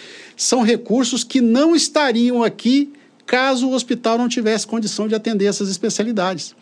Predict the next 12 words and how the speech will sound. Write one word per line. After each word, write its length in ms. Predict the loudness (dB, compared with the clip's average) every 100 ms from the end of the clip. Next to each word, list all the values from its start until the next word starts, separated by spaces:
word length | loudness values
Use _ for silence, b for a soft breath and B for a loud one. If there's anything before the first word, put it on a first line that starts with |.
| B B B -2
Então, 260 | 2 2
isso 300 | 2 2 -2
traz 400 | 0 0 2 0
mais 560 | 2 2 2 -2 -6 b b b b _ -10
gente 580 | -4 0 2 2 0 -2
pra 200 | -2 -2
cá, 320 | -4 -4 -8 b b -12
mais 420 | -6 -4 -6 -4
médicos, 640 | 0 2 2 -2 -12 -12
mais 400 | -6 -2 -2 0
empregos, 1000 | -2 -2 -2 2 2 0 -4 -12 -14 -18 _ _ -2
né? 220 | -2